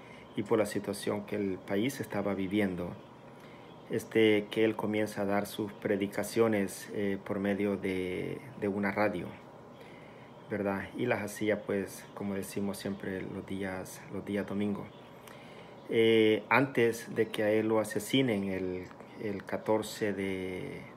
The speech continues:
de marzo de mil novecientos ochenta, ya había habido un primer intento de, de homicidio. Y este intento de homicidio se dio el nueve de marzo de mil novecientos ochenta.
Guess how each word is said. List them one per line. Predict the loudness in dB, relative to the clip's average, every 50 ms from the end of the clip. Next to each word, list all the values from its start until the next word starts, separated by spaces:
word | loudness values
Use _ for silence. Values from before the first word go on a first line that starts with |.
| -16 -14 -10 -6
de | -6 -4
marzo | 0 2 2 4 2 2 -2 -6 -6 -4 -2
de | -2 -2
mil | -2 -2 -2
novecientos | -2 -2 -2 -2 -2 -2 -2 -2 -2 -2 -4 -4
ochenta, | -4 -6 -2 0 2 2 2 0 -2 -4 -6 -6 -6 -10 -16 -18 -18 -16 -16 -16 -16 -16 -16 -16 -16 -18 -16 -10 -10 -2
ya | 2 4 6 6 6 6 4
había | 4 2 0 0 2 2 2 4
habido | 4 2 2 2 4 4 4
un | 4 4 2 0 -2 -4 -6 -6 -6
primer | -4 -2 0 2 2 2 2
intento | 0 -2 -4 -2 0 2 2 2 0 -2 -4 -4 -2 -2
de, | -2 -2 -4 -4 -4 -6 -8 -6
de | -4
homicidio. | -4 -2 -2 -4 -4 2 2 4 4 4 0 -2 -4 -8 -14 -18 -20 -20 -20 -20 -20 -18 -18 -18 -18 -18 -18 -18 -18 -18 -12 -2
Y | 2 2
este | 2 4 4 2
intento | 4 4 4 2 4 4 2 4
de | 4
homicidio | 4 4 2 0 6 6 6 8 8 6 6 4
se | 4 2 0 2
dio | 2 6 6 8 8 8 6 6 4 2
el | -2 -2 0
nueve | 2 2 4 4 4 4
de | 4 4
marzo | 4 4 4 4 4 2 -2 -4 -2 0 0 0 -2 -6 -6 -4
de | -4 -2
mil | 0 0 0 0 0 0 0 -2 -2
novecientos | -2 -2 -2 -2 -4 -4 -2 0 0 0 -2 -4 -6 -4 -4 -2 -2 -2 -2 -4 -6 -6
ochenta. | -8 -6 -2 -2 0 0 0 -2 -6 -10 -10